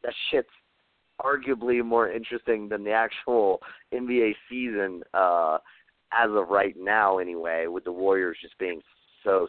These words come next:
stacked. Um, but hopefully Boston will give them a run for their money this year, and, uh, you know, we'll have a l-, lot more to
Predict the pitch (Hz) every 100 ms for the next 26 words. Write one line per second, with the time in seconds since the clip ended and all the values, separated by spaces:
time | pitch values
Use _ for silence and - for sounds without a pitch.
0 | - 95 87 78 - _ - - _ 95
1 | 92 82 76 80 - 110 113 127 - 113
2 | 104 98 92 - 95 90 85 85 82 78
3 | - 82 82 82 80 76 - 80 78 73
4 | - 78 76 69 76 71 71 69 - 85
5 | 69 78 82 82 71 78 87 - 82 90
6 | 76 87 82